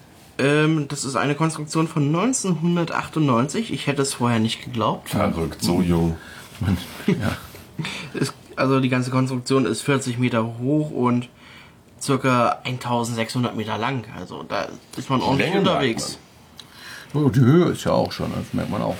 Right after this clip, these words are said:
Speaker 3: wenn's be-, dau-, dauert ja, bis man oben ist.
Speaker 2: Aber die Jugend merkt man nicht.
Speaker 3: Nee, das
Speaker 1: Nee, vor allen Dingen
Speaker 3: verstehe.
Speaker 1: auch, weil die Bahn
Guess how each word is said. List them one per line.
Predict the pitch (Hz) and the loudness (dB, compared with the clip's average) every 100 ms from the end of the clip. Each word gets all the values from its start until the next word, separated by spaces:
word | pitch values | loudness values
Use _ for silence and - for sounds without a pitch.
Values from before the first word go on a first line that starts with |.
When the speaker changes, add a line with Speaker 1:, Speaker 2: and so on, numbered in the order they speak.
| - | -6
Speaker 3:
wenn's | 90 - | -6 -6
be-, | - - | -8 -2
dau-, | 90 92 120 | -2 -2 2
dauert | 123 123 107 | 6 6 4
ja, | 98 | 0
bis | - | 0
man | 107 | -2
oben | 98 92 85 - | -2 -4 -6 -6
ist. | - | -6
Speaker 2:
Aber | 92 | -4
die | 87 | -4
Jugend | 90 113 104 85 | -2 -4 -4 -4
merkt | 85 55 64 | -4 -4 -8
man | 67 | -10
nicht. | 62 - - - - - 196 | -10 -16 -20 -20 -20 -16 -4
Speaker 3:
Nee, | 123 110 80 - | -2 -2 -4 -8
das | 110 - - - - | -10 -4 -4 -4 -2
Speaker 1:
Nee, | 135 117 - - | -2 -2 -4 -6
vor | 127 | -2
allen | 107 | 2
Dingen | 127 | 2
Speaker 3:
verstehe. | 101 123 | 2 0
Speaker 1:
auch, | 131 | 0
weil | 120 | 0
die | 120 117 | 0 0
Bahn | 113 113 117 110 110 | 0 0 0 0 -4